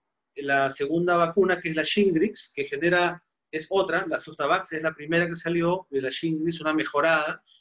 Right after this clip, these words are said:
que genera una respuesta inmune más potente, ¿no? Este, inclusive, este, se puede colocar también la primera, la Zostavax, como un refuerzo de la, de la Shingrix a los tres a siete años, ¿no? Adelante, por favor.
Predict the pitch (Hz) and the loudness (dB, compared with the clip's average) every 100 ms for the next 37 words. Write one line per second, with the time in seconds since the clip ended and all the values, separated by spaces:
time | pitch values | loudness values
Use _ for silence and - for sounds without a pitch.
0 | _ - 151 151 - 151 170 175 175 175 | _ -8 -6 -6 -8 -4 -2 -2 -2 -4
1 | 165 - 170 165 160 143 165 170 165 147 | -6 -8 -10 -6 -8 -6 -4 -2 -2 -4
2 | 139 139 170 - 156 208 - - _ _ | -8 -6 -8 -4 0 0 0 -10 _ _
3 | _ _ - 175 214 _ _ _ _ _ | _ _ -8 -6 -6 _ _ _ _ _
4 | 135 135 - 139 135 131 131 127 127 127 | -6 -6 -6 -4 -2 -2 -2 -2 0 -2
5 | 135 135 143 - 180 180 175 202 208 117 | -6 -16 -16 -14 -4 -2 0 -2 -6 -12
6 | 127 - - 151 147 147 143 135 127 127 | -12 -14 -10 -6 -6 -4 -2 -2 -2 -2
7 | 127 123 151 156 123 127 135 139 110 135 | -4 -2 -4 -4 -6 -8 -8 -8 -6 -6
8 | 143 135 123 - 117 131 143 - 113 131 | -6 -8 -10 -8 -2 -2 -4 -10 -8 -6
9 | 151 135 - 165 175 165 127 113 101 104 | -2 -2 2 2 2 -2 -6 -4 -4 -8
10 | 113 107 101 170 156 139 190 - 110 104 | -6 -4 -2 0 0 0 -4 -4 -8 -8
11 | 143 143 127 143 127 123 107 _ - - | -8 -8 -10 -8 -4 -4 -4 _ -20 -20
12 | - _ _ _ _ _ _ _ _ _ | -20 _ _ _ _ _ _ _ _ _
13 | - 123 127 151 156 151 135 131 135 220 | -4 0 2 2 -2 -8 -8 -6 -4 -4